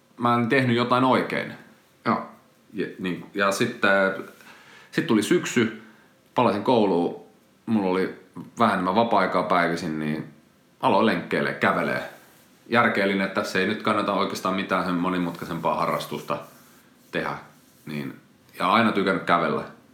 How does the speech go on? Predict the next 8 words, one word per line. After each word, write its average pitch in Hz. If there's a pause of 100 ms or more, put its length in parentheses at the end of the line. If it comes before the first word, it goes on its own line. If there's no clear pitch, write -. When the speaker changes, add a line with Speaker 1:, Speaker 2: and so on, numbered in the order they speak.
(760)
Speaker 1:
Ja 85
ollutkin 107
sitä 90
mieltä, 87
että 80
mä 78
kävelen 78
paljon, 73